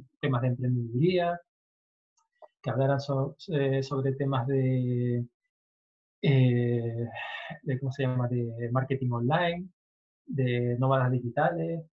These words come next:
que hablaran también un poco sobre, eh, sobre cómo hacer las cosas de una manera más eficiente. Bueno, la verdad que es un blog bastante extenso en cuanto al contenido, pero que al final,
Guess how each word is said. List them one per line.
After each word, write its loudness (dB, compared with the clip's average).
que -4
hablaran 2
también 2
un 0
poco 0
sobre, 0
eh, -2
sobre 0
cómo 2
hacer -2
las -6
cosas -2
de -2
una 2
manera 2
más 2
eficiente. -2
Bueno, -2
la 0
verdad 0
que 0
es -2
un 0
blog 0
bastante -2
extenso -2
en -2
cuanto -2
al -2
contenido, 0
pero 2
que 0
al -6
final, 0